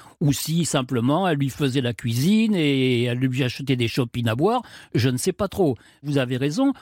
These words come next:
Fourasté en soi n'avait aucune raison,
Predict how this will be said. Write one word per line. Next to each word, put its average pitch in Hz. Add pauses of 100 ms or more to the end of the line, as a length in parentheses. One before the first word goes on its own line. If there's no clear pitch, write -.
(160)
Fourasté 180
en 139
soi 220
n'avait 147
aucune 170
raison, 151